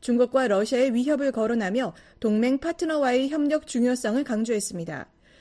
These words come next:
중국은 군사적, 경제적, 지정학적 우위를 추구하며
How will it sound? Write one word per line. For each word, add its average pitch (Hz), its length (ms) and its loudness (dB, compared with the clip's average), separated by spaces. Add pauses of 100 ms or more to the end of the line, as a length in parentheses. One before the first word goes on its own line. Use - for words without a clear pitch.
(280)
중국은 285 480 2
군사적, 302 680 2
경제적, 233 640 0
지정학적 269 640 0
우위를 254 320 2
추구하며 240 600 -2